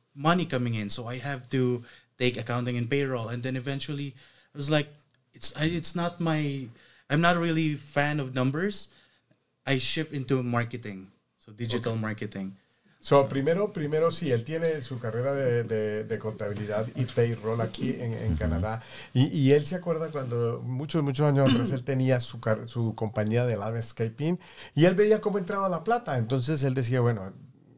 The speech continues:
Speaker 2: la verdad, pues, es bueno saber esto porque entra la plata". Pero después de eso, ya él empezó a ver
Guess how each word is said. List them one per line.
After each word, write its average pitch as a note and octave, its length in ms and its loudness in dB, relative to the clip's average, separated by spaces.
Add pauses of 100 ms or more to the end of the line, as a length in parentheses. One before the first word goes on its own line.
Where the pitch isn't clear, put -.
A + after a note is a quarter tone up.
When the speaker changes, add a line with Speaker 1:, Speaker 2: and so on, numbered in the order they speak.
(260)
Speaker 2:
la G#2 120 -4
verdad, G2+ 240 0
pues, A#2+ 160 0
es A#2 160 -2
bueno B2 280 4
saber A2 320 -2
esto A#2 220 -4
porque A#2+ 240 -6
entra G#2 260 -6
la F2+ 140 -8
plata". C3+ 340 -4 (360)
Pero E3 200 8
después F3 380 2
de G#3 240 0
eso, E3 540 -4 (220)
ya C#3 240 4
él E3 200 2
empezó B2+ 720 -4
a B2 120 0
ver B2 300 2